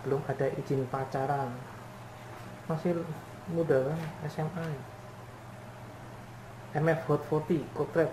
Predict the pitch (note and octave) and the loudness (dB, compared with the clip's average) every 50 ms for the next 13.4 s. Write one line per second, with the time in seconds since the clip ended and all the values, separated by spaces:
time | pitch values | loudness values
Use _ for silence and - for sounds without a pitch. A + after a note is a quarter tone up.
0 | - - - C3+ C3+ C3+ C3 C#3 C3 - - - C#3+ C3+ - - - - - - | -2 -2 0 0 0 2 0 0 -2 -2 0 0 0 0 0 -6 -10 -12 -12 -12
1 | - - - - - - - - - - - - B2 C3 C3+ C#3 C3 C3+ C3+ D3 | -12 -12 -12 -12 -12 -12 -12 -14 -12 -8 -6 -4 4 6 6 8 8 8 6 6
2 | C#3+ - - - - - - - - - - - - - - - - - C#3+ C#3 | 6 4 2 -6 -10 -12 -12 -12 -12 -14 -12 -12 -14 -14 -14 -14 -6 -2 -2 -2
3 | - - D#3 D3+ - D3+ D#3 D#3+ D#3 C#3+ C#3 C3+ C#3 D3+ C#3+ C#3 C3 B2+ C#3 C#3+ | 2 2 2 6 6 8 8 8 6 6 2 2 2 2 2 4 2 2 4 2
4 | C#3+ C#3 - D3 C#3+ C#3+ C#3+ C#3 C3 C#3+ D3 D#3 D#3 D#3 D#3 - - F#3 F3+ D#3+ | 2 2 2 2 2 4 2 2 2 4 6 6 6 4 2 0 0 2 2 2
5 | D#3 - F3+ E3 E3 D#3+ D3+ C#3+ C#3 D3 D3+ D#3 D3+ D3 - - - - - - | 2 2 0 2 2 2 0 0 -2 -2 -4 -4 -4 -4 -6 -10 -12 -12 -12 -12
6 | - - - - - - - - - - - - - - - - - - - C3 | -12 -12 -12 -12 -12 -12 -12 -12 -12 -12 -12 -12 -14 -14 -14 -14 -14 -4 0 2
7 | C3 - D#3 D3+ D3+ D#3 D#3 - - E3 F3 E3 D3 C3 A#2+ - - - - - | 4 4 4 6 6 6 6 4 4 6 8 8 8 8 6 4 0 -6 2 2
8 | D#3+ C#3+ - - - C3+ B2 C3+ C3 - D3 C#3 C#3 D#3 D3+ C#3 C3 B2 A#2+ - | 2 2 2 2 2 2 2 2 0 0 0 4 6 6 6 6 4 0 -4 -6
9 | - - - - - - - - - - - - - - - - - - - - | -6 -6 -6 -6 -6 -8 -8 -8 -10 -10 -10 -10 -10 -10 -10 -12 -10 -10 -10 -10
10 | - - - - - - - - - - - - F3 F3 G3 G3 G3 G3 F#3+ G3 | -12 -12 -12 -12 -12 -12 -12 -12 -12 -4 6 6 8 8 10 8 8 8 8 8
11 | G3 F#3+ E3 D#3 D3+ D#3+ D#3+ D#3+ E3 D#3+ D#3 D#3 D#3 D#3 - E3 E3 E3 E3+ E3+ | 8 10 10 10 10 10 8 8 8 8 10 10 8 8 10 12 12 12 12 12
12 | E3+ E3+ E3+ E3+ E3+ E3+ E3+ E3+ E3+ E3+ F3 E3 D#3+ E3 D3+ - - C3+ B2+ A2+ | 12 12 12 12 10 10 10 10 10 8 8 8 6 4 4 4 4 2 2 2
13 | - - - - - - - | 0 -6 -8 -10 -10 -10 -10